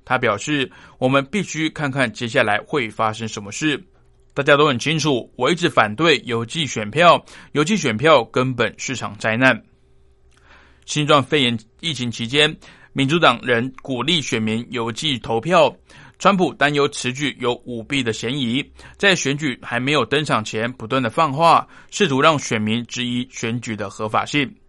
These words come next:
根据美国媒体报道，近一个月以来，川普无论是透过推文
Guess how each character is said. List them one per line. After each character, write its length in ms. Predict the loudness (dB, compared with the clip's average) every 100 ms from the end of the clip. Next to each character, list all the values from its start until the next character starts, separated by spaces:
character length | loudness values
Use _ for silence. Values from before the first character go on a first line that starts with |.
| _ _ -20 -20 -20 -20 _
根 140 | -4 -2
据 100 | 0
美 140 | 0
国 80 | 0
媒 80 | 0
体 120 | 0
报 180 | 2 4
道， 260 | 4 4 -4 -20 -8
近 160 | -4 -2
一 60 | 0
个 120 | 0
月 240 | 2 2
以 20 | 4
来， 300 | 4 4 2 -2
川 220 | -2 -2
普 180 | -4 -4
无 80 |
论 120 | -4 -4
是 160 | -4
透 200 | -2 -2
过 320 | 4 4 4 -2 -20 -20 -20 -2
推 200 | 2 6
文 320 | 6 4